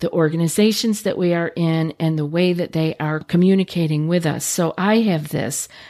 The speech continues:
I have many messaging places that I need to reply to on a daily basis, and I do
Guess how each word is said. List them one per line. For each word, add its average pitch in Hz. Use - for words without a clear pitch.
I 156
have 165
many 180
messaging 170
places 165
that 160
I 160
need 156
to 160
reply 170
to 196
on 165
a 156
daily 160
basis, 165
and 202
I 208
do 277